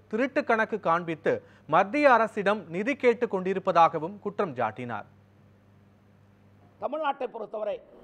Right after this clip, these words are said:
Speaker 2: தமிழக ஆட்சிக்கு எதிராக செயல்பட்டு கொண்டிருக்கிறது. ஆக, ஒரு எதிர்க்கட்சியாக ஆற்ற வேண்டிய பணியை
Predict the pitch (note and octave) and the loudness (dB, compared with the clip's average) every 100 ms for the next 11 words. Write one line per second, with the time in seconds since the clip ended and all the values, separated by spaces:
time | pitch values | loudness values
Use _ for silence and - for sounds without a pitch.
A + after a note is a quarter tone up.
0 | - F#3+ C4 B3 A#3 A3+ A3 G#3 G3 G3 | 0 4 8 8 8 6 -2 -4 2 4
1 | F#3+ C4+ D#4+ - - - C4+ C#4 G#3+ - | 2 0 -6 -10 -20 0 4 6 6 4
2 | A3 G#3+ G3+ F3+ E3 - - - - - | 2 0 0 0 0 -4 -20 -20 -6 4
3 | C#4 D4+ B3+ A#3 A3 C4+ D#4 D4 A#3 C4+ | 6 8 6 4 2 -2 -2 -4 2 6
4 | C4+ A3+ B3 B3+ B3+ A#3+ A3+ G#3+ - G#3+ | 8 8 6 6 4 4 2 2 2 -4
5 | B3+ C4+ | 2 2